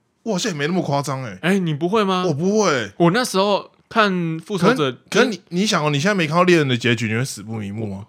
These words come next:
Speaker 2: 猎人我觉得还好啊。
Speaker 1: 猎人你觉得还好？
Speaker 2: 对啊，哎，
Speaker 1: 好吧。
Speaker 2: 复仇者联盟真的是，我那，那几天，就是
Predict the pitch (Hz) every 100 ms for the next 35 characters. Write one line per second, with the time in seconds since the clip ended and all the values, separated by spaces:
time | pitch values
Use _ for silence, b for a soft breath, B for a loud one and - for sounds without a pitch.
0 | - 170 127 113 104 120 117 113 113 139
1 | 233 226 160 160 151 170 170 123 214 214
2 | 175 190 139 143 220 180 185 175 147 156
3 | 147 160 170 170 175 - - 135 151 202
4 | - _ _ 214 - 123 110 151 151 160
5 | 165 _ _ _ - 165 175 165 156 151